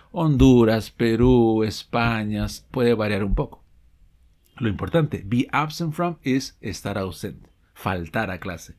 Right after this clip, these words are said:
no estar ahí. Be absent to, perdón, be absent from, ¿ok?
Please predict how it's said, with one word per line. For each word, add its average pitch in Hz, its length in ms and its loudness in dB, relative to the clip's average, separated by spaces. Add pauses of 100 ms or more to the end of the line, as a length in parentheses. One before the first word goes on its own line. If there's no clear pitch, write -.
(280)
no 131 240 2
estar 87 300 -4
ahí. - 200 -16 (540)
Be 151 760 -2 (100)
absent 139 720 0 (180)
to, 196 300 6 (360)
perdón, 156 540 2 (140)
be 165 280 4
absent 139 460 0
from, 107 360 0 (520)
¿ok? 101 240 -6